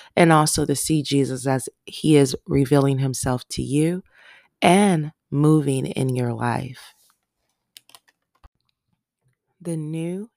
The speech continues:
English Translation. You lead me in the path of life.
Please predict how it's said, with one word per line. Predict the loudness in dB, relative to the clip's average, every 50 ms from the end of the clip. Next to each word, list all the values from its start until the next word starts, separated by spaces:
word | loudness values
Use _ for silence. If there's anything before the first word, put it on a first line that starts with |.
| _ _ _
English | -10 -8 -8 -8 -8 -10 -10 -10 -10 -12 -14 -16
Translation. | -16 -12 -12 -10 -10 -10 -12 -14 -14 -12 -12 -14 -14 -16 -16 -16 -16 -18 -20 _ _ _ _ _ _ _ _ _ _ _ _ _ _ _ _ _ _ _ _ _ _ _ _ _
You | -8 -4 0 0 0 0
lead | 0 -2 -2 -2 -2 -4 -6
me | -6 -6 -6 -6 -6 -8 -8 -10 -14 -18 -20 _ _ _ _ _
in | -10 -8 -6
the | -8 -8
path | -10 -10 -8 -6 -6 -4 -6 -8 -10 _
of | -14 -12 -12
life. | -12 -12 -12 -12 -14 -16 -18 -20 _ _ _